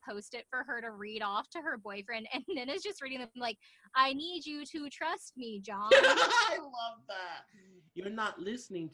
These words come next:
Speaker 2: to me." He's like, "Yeah, I am." <laughs>
Speaker 1: It's hilarious. Like, everyone, I feel like everyone, all three of them are wrong. <laughs>
Speaker 2: Oh, for sure. I
Speaker 1: And
Speaker 2: mean,
Speaker 1: it's
Speaker 2: like,
Speaker 1: just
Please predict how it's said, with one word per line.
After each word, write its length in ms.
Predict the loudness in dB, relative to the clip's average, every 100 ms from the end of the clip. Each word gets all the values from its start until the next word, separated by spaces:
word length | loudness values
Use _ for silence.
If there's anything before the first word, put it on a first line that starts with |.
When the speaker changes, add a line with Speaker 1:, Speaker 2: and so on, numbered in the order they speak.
| -6
Speaker 2:
to 100 | -6
me." 400 | -6 -8 -8 -12
He's 200 | -12 -8
like, 120 | -2
"Yeah, 140 | 2 2
I 360 | 2 2 2 -2 -12 _ _ _ _ -6
am." 0 |
<laughs> 80 | -6 -8 -14 -16 -20 -20 -20 _ _ _ _ 0
Speaker 1:
It's 200 | 0 -2
hilarious. 520 | -4 -2 -2 -2 -4 -4
Like, 120 | -2
everyone, 340 | -2 -2 0 0
I 40 |
feel 160 | 4 4
like 140 | 4 0
everyone, 420 | -2 -2 -2 -2 -6 -16 _ _
all 160 | 6 6
three 240 | 4 -4
of 100 | -4
them 160 | -4 -6
are 120 | -6
wrong. 480 | -2 -2 0 -4 -10 -12 -4
<laughs> 80 | -4 -6 -20 -20 _ _ _
Speaker 2:
Oh, 140 | 2 2
for 180 | 0 -6
sure. 500 | -4 -4 -2 -4 -4
I 40 | 0
Speaker 1:
And 80 |
Speaker 2:
mean, 80 | 0
Speaker 1:
it's 100 | 2
Speaker 2:
like, 180 | 2 2
Speaker 1:
just 160 | -2